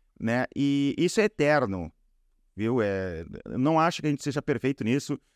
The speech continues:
a gente tem um monte de defeitos, mas a gente tem que tá sempre estudando sobre isso, sobre liderança, sobre como organizar uma empresa.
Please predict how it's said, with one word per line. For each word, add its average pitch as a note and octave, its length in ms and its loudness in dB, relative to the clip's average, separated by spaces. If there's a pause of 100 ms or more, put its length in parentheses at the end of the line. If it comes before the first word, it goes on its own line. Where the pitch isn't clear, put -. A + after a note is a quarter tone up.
a - 60 -8
gente B2 140 -2
tem C#3 100 2
um C3 40 4
monte D3 220 2
de C3+ 120 2
defeitos, C3 640 -2 (380)
mas C3+ 100 2
a B2+ 100 0
gente D3 80 0
tem E3 140 2
que - 100 -14
tá D3 100 2
sempre D#3+ 280 -4
estudando F3 640 4
sobre A#2+ 280 0
isso, B2+ 180 -2
sobre B2 220 -2
liderança, B2+ 580 2
sobre B2+ 280 -4
como C#3 260 -4
organizar C#3 640 2
uma C3+ 120 2
empresa. G#2 400 0